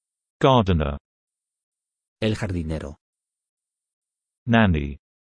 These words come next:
Speaker 2: La niñera.
Speaker 1: Babysitter.
Speaker 2: La canguro.
Speaker 1: Baker.
Speaker 2: El panadero.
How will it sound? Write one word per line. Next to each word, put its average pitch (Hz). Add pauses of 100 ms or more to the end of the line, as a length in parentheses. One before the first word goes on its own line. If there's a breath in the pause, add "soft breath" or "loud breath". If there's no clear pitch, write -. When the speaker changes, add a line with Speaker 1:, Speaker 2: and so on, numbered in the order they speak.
(1000)
Speaker 2:
La 90
niñera. 87 (1500)
Speaker 1:
Babysitter. 101 (1200)
Speaker 2:
La 92
canguro. 85 (1500)
Speaker 1:
Baker. 90 (1200)
Speaker 2:
El 104
panadero. 85